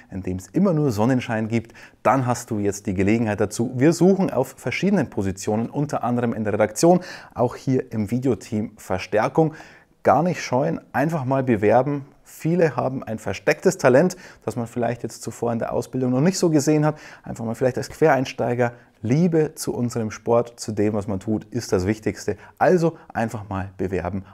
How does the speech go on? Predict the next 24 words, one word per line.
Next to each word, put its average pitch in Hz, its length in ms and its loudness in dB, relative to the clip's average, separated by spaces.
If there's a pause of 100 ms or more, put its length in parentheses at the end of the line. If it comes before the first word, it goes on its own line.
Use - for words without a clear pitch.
Alle 131 220 4
Informationen 104 760 -2
gibt's - 220 -8
auf - 200 -16
jobs - 260 -2
punkt - 360 -6
motorsport 95 600 -2 (220)
magazin 104 580 -2 (160)
punkt 131 300 0 (120)
com. - 280 -4 (240)
Während 95 340 0
bei 98 120 2
uns 185 280 4
in 143 100 2
der 127 120 2
Redaktion 107 800 0
bestes - 460 -2
Betriebsklima 104 920 0
herrscht, 98 400 0 (640)
sieht's - 440 2
zwischen 160 320 4
Daniel 156 300 4
Ricciardo 139 440 2
und 127 180 -2